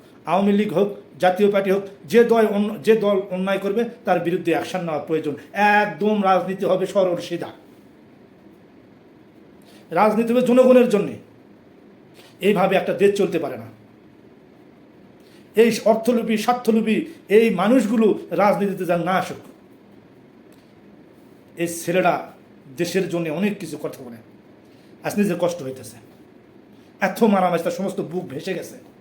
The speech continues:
এটা কোনোদিন জাতি প্রত্যাশা করে না আইন শৃঙ্খলা বাহিনীর হাতে, কোনোদিনও না। একজন দুশ্মন রাজনীতিবিদ হয়ে তাইও আজকে বলবে যেটা ঠিক করেনি। এবং সেনাবাহিনীর প্রধান ওয়াকারুজ্জামান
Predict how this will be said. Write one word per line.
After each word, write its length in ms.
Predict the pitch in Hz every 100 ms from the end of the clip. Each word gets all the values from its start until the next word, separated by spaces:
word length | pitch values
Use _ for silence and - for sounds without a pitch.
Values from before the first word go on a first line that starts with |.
| - - - - - - - - - - - - - - - - - - - -
এটা 160 | 196
কোনোদিন 340 | - 220 214 196
জাতি 220 | 185 196
প্রত্যাশা 400 | 180 180 214 202
করে 160 | 190
না 80 | 180
আইন 120 | 175
শৃঙ্খলা 300 | 175 180 170
বাহিনীর 340 | 165 156 156 139
হাতে, 180 | - 113 - - - - - _ - - - - - - -
কোনোদিনও 380 | 208 262 254 254
না। 240 | 233 180 - - - - - - - - -
একজন 300 | 185 175 226
দুশ্মন 420 | - 240 226 269
রাজনীতিবিদ 420 | 233 208 233 233 220
হয়ে 100 | 214
তাইও 180 | 214
আজকে 240 | 214 - 202
বলবে 380 | 190 185 156 - - - - -
যেটা 180 | 175 190
ঠিক 180 | 202 196
করেনি। 260 | 170 139 110 - - - - - - - 185
এবং 160 | 202
সেনাবাহিনীর 460 | 202 220 214 214 196
প্রধান 260 | 196 202
ওয়াকারুজ্জামান 600 | 185 185 202 190 185 180